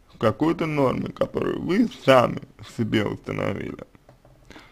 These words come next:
Так получается, что в душе я достаточно маргинален, но выполняю роль вполне себе порядочного, социально адаптированного персонажа.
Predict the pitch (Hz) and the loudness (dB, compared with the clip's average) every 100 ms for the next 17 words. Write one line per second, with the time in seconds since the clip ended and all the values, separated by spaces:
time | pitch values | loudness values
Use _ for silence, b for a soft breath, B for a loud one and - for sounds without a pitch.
0 | b b b b b _ _ _ - - | b b b b b _ _ _ -20 2
1 | 196 165 180 180 - 208 202 196 147 - | 2 6 6 6 8 8 8 6 2 4
2 | 165 151 151 143 - 196 180 147 139 160 | 2 4 4 2 6 8 8 4 4 2
3 | 139 - 147 147 147 160 151 107 113 113 | 2 0 0 2 2 4 4 4 2 0
4 | 107 - 165 165 160 151 98 - 135 131 | 0 0 2 4 4 4 2 0 0 -2
5 | 131 113 113 123 143 139 127 - 135 127 | -2 -4 2 2 2 0 -2 -4 -4 -2
6 | 117 - 113 131 135 135 123 113 110 - | -2 -2 -2 2 2 2 0 -2 -4 -4
7 | 123 123 117 113 - - - 127 123 110 | -4 -2 -4 -6 -10 -10 -2 0 2 0